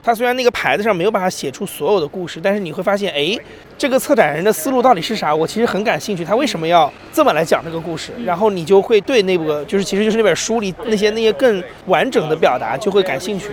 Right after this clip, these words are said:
Speaker 2: 嗯，
Speaker 1: 嗯。
Speaker 2: 是的。
Speaker 1: 我，我，我插播一句啊，
Speaker 2: 嗯。
Speaker 1: 你觉得这种策展方式是你可以接受的吗？还是说你是那种你觉得如果我作为一个游客到了这里来，我花了一个小时时间看了你所有的展品，我都没有完全搞懂你的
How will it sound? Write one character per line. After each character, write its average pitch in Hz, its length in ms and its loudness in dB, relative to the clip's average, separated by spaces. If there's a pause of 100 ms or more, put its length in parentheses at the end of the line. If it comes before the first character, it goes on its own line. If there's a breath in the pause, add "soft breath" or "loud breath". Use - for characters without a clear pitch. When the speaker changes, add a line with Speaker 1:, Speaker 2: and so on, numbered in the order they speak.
(140)
Speaker 2:
嗯， 226 100 -10
Speaker 1:
嗯。 180 500 -12
Speaker 2:
是 269 160 -14
的。 214 100 -10 (120)
Speaker 1:
我， 226 200 4
我， 226 200 6
我 214 120 2
插 330 200 -2
播 349 180 4
一 294 80 4
句 190 120 2
啊， 143 180 0
Speaker 2:
嗯。 196 80 -2
Speaker 1:
你 196 100 0
觉 180 160 0
得 277 80 2
这 381 160 0
种 170 240 0
策 - 160 -2
展 170 160 0
方 214 180 -4
式 190 320 2 (220)
是 277 300 0
你 170 140 -4
可 214 120 -2
以 214 80 4
接 190 220 0
受 226 140 2
的 180 60 4
吗？ 135 140 -10
还 160 120 -2
是 196 60 -4
说 202 200 2
你 165 140 -6
是 196 140 -6
那 208 100 0
种 156 120 -2
你 160 100 -4
觉 147 160 -6
得 180 180 6 (180 loud breath)
如 214 160 -2
果 262 100 2
我 185 280 2
作 214 160 4
为 202 100 6
一 202 80 -2
个 208 80 0
游 151 200 -2
客 190 260 0
到 226 220 2
了 160 80 2
这 175 100 0
里 139 80 -6
来， 104 340 -6
我 160 160 -2
花 190 220 4
了 190 80 2
一 190 60 -2
个 220 60 -2
小 156 160 0
时 170 80 -6
时 165 160 -8
间 170 140 -6
看 220 180 2
了 185 60 0
你 175 80 -2
所 180 220 -2
有 240 60 8
的 220 60 6
展 151 220 -2
品， 165 160 -6
我 147 80 -6
都 202 160 2
没 175 140 -2
有 214 80 6
完 170 200 2
全 196 120 -4
搞 151 160 0
懂 175 200 0
你 143 80 -6
的 110 240 -6